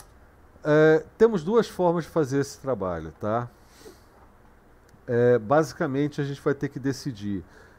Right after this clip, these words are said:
se vai fazer por pipe, é, é, a verificação se, se a informação vem de pipes ou se vem apenas se ela vem de uma entrada padrão. Vamos ver aqui do lado um pouquinho. Então tá aqui, ó.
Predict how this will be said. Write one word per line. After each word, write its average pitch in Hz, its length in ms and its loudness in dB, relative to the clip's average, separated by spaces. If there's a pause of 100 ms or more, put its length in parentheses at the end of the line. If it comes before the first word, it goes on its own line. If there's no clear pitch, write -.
se - 580 -6 (100)
vai 117 320 0
fazer 104 560 -4 (140)
por 160 140 -6
pipe, 151 680 -2 (560)
é, 127 60 -6 (560)
é, 120 40 -4
a 113 40 -4
verificação 120 640 -4
se, 107 260 -6
se 110 140 -8
a - 20 -2
informação 107 520 -8
vem 101 140 -10
de 107 120 -14
pipes 165 680 -4 (260)
ou 147 300 0
se 139 300 -6
vem 123 580 -6
apenas 135 540 -4
se - 100 -8
ela 123 180 -2
vem 110 360 -8
de 113 100 -10
uma 113 220 -6
entrada 107 400 -4
padrão. 90 480 -8 (260)
Vamos 170 220 -2
ver 190 60 2
aqui 180 180 -2
do 156 100 0
lado 135 220 2
um 117 40 -8
pouquinho. 92 460 -12 (920)
Então 151 140 -2
tá 165 120 -2
aqui, 147 200 -4
ó. 82 180 -4